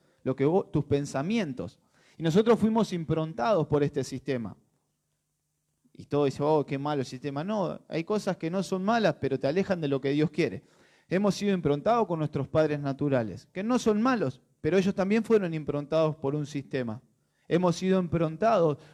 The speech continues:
por una escuela. Vieron que vos vas a la escuela y, y, y las cosas no te salen y la maestra le dice a tu papá, "Este es un burro. Este no sirve para nada". Hemos sido improntados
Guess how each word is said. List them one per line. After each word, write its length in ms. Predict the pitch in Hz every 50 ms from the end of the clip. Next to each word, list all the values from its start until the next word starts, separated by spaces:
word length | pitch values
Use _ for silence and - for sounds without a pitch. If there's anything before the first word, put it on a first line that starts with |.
| _ _
por 220 | - 139 147 156
una 160 | 170 180 170
escuela. 520 | 151 - - 220 247 233 202 156 123 107 - _ _ _ _ _ _ _ _ _ _ _ _ _ _ _ _ _ _
Vieron 240 | - 147 160 160 151
que 80 | 139 139
vos 140 | 147 160 170
vas 160 | 170 165 160
a 40 | 151
la 100 | 151 151
escuela 380 | 151 - 185 202 208 196 170
y, 300 | 139 135 131 123 123 117 - _ _ _ _ _ _ _ _ _ _
y, 400 | - 107 123 120 120 120 113 - -
y 200 | - 127 117 117
las 120 | 117 110 -
cosas 280 | 160 160 156 - 147
no 100 | 143 143
te 120 | 139 135 -
salen 320 | 165 165 180 185 170 143
y 100 | 131 123
la 140 | 120 117 120
maestra 260 | 131 139 135 135 131 123 - - -
le 160 | 123 120 120 117
dice 160 | 131 127 127
a 40 | 117
tu 80 | 127
papá, 220 | 123 123 123 123 -
"Este 200 | 165 165 - 151
es 100 | - -
un 120 | 117 120
burro. 460 | 127 151 143 127 117 107 107 135 - - _ _ _ _ _ _ _ _ _ _ _ _ _ _ _ _ _ _ _ _ _ _ _ _
Este 180 | - 147 143 131
no 80 | 117 107
sirve 260 | - - 113 110 107
para 220 | 101 95 92 98
nada". 240 | 127 151 - - - -
Hemos 280 | - 185 196 202 170
sido 220 | - 185 190 196 180
improntados 640 | 156 131 135 131 131 131 - 220 247 220 180 143